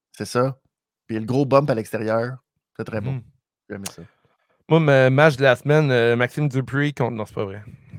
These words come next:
Speaker 1: Ah
Speaker 2: pas
Speaker 1: ouais,
Speaker 2: vrai.
Speaker 1: bon. Non, mais le coup de botte de Andy, c'était bon.
Speaker 2: Ouais, c'était solide. Mais tu sais, son
Speaker 1: Oh,
Speaker 2: reverse,
Speaker 1: Maxime.
Speaker 2: euh, worm, j'ai pas détesté ça non plus. C'est n'importe quoi, là, mais en
Speaker 1: Ouais,
Speaker 2: fait,
Speaker 1: c'est
Speaker 2: un genre
Speaker 1: n'importe
Speaker 2: de
Speaker 1: quoi.
Speaker 2: worm inversé,
Speaker 1: Il est pas
Speaker 2: mais
Speaker 1: capable.
Speaker 2: j'ai
Speaker 1: Ben
Speaker 2: pas
Speaker 1: oui,
Speaker 2: détesté.
Speaker 1: parce qu'il est pas capable de le faire. Elle l'a essayé de le faire en pleine face, ça marche pas.
Speaker 2: Mm.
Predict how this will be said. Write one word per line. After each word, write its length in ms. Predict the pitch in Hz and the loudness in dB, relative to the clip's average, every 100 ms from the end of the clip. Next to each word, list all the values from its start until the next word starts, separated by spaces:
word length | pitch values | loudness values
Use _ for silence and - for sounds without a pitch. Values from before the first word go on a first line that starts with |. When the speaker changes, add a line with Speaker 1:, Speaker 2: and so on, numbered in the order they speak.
| - | -16
Speaker 1:
Ah 40 | - | -14
Speaker 2:
pas 60 | |
Speaker 1:
ouais, 80 | - | -14
Speaker 2:
vrai. 120 | 92 98 | -14 -12
Speaker 1:
bon. 80 | - 175 - _ _ _ 185 101 - - - - | -6 -6 -6 _ _ _ -10 -10 -14 -14 -14 -10
Non, 100 | 120 | -4
mais 80 | 120 | 0
le 100 | 123 | 0
coup 140 | - | 0
de 80 | 151 104 | -6 0
botte 220 | 156 - - | -2 -2 -10
de 140 | 104 98 | -6 -6
Andy, 320 | 98 98 127 117 | -8 -8 -12 -12
c'était 160 | - | -16
bon. 140 | - 80 _ _ - | -16 -20 _ _ -10
Speaker 2:
Ouais, 120 | 120 | -8
c'était 160 | 117 117 | -8 -10
solide. 340 | - 117 131 131 | -4 -2 -2 -2
Mais 120 | 120 | -6
tu 60 | - | -4
sais, 80 | |
son 100 | 180 | -2
Speaker 1:
Oh, 40 | 143 | 0
Speaker 2:
reverse, 440 | 143 139 202 - | 2 2 0 0
Speaker 1:
Maxime. 40 | 170 | 2
Speaker 2:
euh, 300 | 123 123 123 | 2 4 2
worm, 280 | 131 156 262 | 2 0 0
j'ai 120 | 123 | -4
pas 100 | - | 0
détesté 400 | 156 147 139 - | 0 0 -6 -4
ça 140 | - 170 | -6 -4
non 160 | 131 | -4
plus. 180 | 110 139 | -6 -12
C'est 120 | 139 117 | -10 -8
n'importe 300 | 110 139 123 | -4 -4 -4
quoi, 220 | 127 123 | -4 -4
là, 160 | 208 214 | -6 -8
mais 320 | 120 113 110 _ _ _ _ _ | -6 -8 -10 _ _ _ _ _
en 100 | 156 | 0
Speaker 1:
Ouais, 80 | 190 | 2
Speaker 2:
fait, 60 | 185 | 4
Speaker 1:
c'est 60 | |
Speaker 2:
un 80 | 127 | 2
genre 180 | 127 147 | 4 4
Speaker 1:
n'importe 40 | 139 | 4
Speaker 2:
de 120 | 117 | 4
Speaker 1:
quoi. 100 | 110 | 2
Speaker 2:
worm 140 | 147 | 0
inversé, 220 | 135 120 - | -2 -4 -6
Speaker 1:
Il 40 | |
est 40 | 123 | -6
pas 40 | |
Speaker 2:
mais 80 | 185 | -4
Speaker 1:
capable. 220 | 117 113 | -6 -8
Speaker 2:
j'ai 60 | 101 | 2
Speaker 1:
Ben 80 | 240 | 4
Speaker 2:
pas 60 | |
Speaker 1:
oui, 0 | - | 4
Speaker 2:
détesté. 100 | 190 | 4
Speaker 1:
parce 120 | 143 | 2
qu'il 80 | - | 0
est 40 | 139 | 0
pas 80 | |
capable 200 | 175 196 | 2 4
de 40 | 190 | 2
le 60 | |
faire. 260 | 131 156 160 | 4 2 2
Elle 160 | 117 127 | 2 2
l'a 60 | |
essayé 200 | 139 214 | 0 0
de 60 | 226 | 0
le 60 | 107 | 2
faire 240 | 127 131 | 0 0
en 60 | 107 | -4
pleine 180 | 104 98 | -8 -4
face, 240 | 117 127 | -4 -4
ça 140 | - 107 | -10 -12
marche 200 | 92 - | -12 -10
pas. 100 | |
Speaker 2:
Mm. 60 | 110 | -12